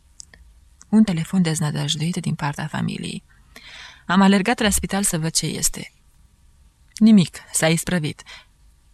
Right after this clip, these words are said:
mi-a raportat medicul de gardă. "Am depus-o la morgă de o oră."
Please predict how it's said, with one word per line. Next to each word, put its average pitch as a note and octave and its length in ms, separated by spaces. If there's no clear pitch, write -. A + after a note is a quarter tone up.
mi-a D#3+ 180
raportat D3 500
medicul C#3+ 400
de A#2 120
gardă. - 360
"Am G3+ 120
depus-o G#3 320
la E3+ 120
morgă G3 300
de F3+ 120
o E3+ 60
oră." C#3 340